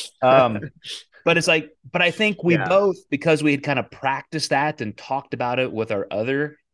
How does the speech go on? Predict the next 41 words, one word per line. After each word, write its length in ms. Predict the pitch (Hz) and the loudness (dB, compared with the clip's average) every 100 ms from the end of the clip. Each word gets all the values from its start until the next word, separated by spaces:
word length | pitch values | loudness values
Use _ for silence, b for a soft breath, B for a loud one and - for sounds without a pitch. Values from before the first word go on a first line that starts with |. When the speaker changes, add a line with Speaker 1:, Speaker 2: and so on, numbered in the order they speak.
| _ | _
Speaker 1:
three 220 | - 135 131 | -6 -4 -4
children, 440 | 143 139 165 160 | -4 -4 -4 -4
you, 120 | 107 95 | -4 -8
you 160 | 120 | -8
kinda, 340 | 139 131 107 - | -4 -4 -6 -8
you 80 | 117 | -6
know, 200 | 120 117 | -6 -8
you 140 | - | -6
know 180 | 123 160 | 0 2
it's 120 | 156 | 2
coming 480 | - 156 151 156 147 | -2 -4 -2 -2 -2
and, 200 | 110 95 b b b b _ _ | -2 -6 b b b b _ _
and 180 | 123 120 | -2 -2
it's 120 | 123 | 0
there 380 | 135 147 143 127 | 2 4 4 2
and 100 | 101 | 0
it's 140 | - | -6
tough, 440 | - 139 143 143 - | -6 -2 0 0 0
but 120 | 120 | -2
you 80 | 120 | -2
still 300 | - 135 127 | 0 0 0
find 340 | - 127 120 | -2 -2 -2
your 80 | 120 | 0
way 160 | 120 | 2
around 340 | 113 117 143 135 | 2 0 0 0
it, 160 | 110 - | -2 -2
and 220 | 113 113 | -2 -2
you 220 | 113 127 | -4 -4
end 220 | 120 135 | -4 0
up 140 | 151 139 | 0 0
on 140 | 131 | -2
the 140 | 123 - | -2 -2
other 240 | 110 104 | -2 -2
side 680 | - 151 156 117 95 98 101 B B _ - | -2 -4 -4 -2 -2 -4 -6 B B _ -6
in 120 | 123 | -2
a 80 | 113 | -2
perfectly 640 | - 156 143 160 156 160 | -2 -2 0 -2 0 -2
fine 800 | 151 - 147 113 95 98 107 113 _ _ _ - | -2 -4 -4 -4 -4 -4 -6 -8 _ _ _ -2
but 160 | 110 | 0
different 340 | 110 120 123 - | 0 -2 -4 -8
place 640 | - 208 107 117 - - | -2 0 0 -2 -6 -10